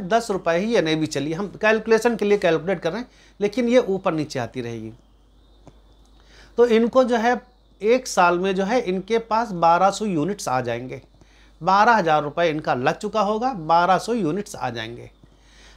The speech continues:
अगले साल क्या हुआ कि एनएवी नीचे आ गई,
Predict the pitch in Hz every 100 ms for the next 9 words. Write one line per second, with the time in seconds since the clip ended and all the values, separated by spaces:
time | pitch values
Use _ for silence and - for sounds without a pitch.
0 | - 196 233 285 277 226 226 190 240 240
1 | 208 220 220 247 233 190 _ _ _ _
2 | 165 190 208 220 247 220 202 190 151 113
3 | 110